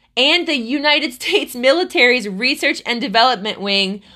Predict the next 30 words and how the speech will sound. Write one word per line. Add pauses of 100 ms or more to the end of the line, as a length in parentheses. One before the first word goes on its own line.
(160)
are
also
involved
in
the
research.
Now,
why
does
the
military
want
to
know
about
self-spreading
anti-fertility
vaccines? (1600)
University
of
California,
Davis
is
working
on
a
darpa
administered
project (960)
called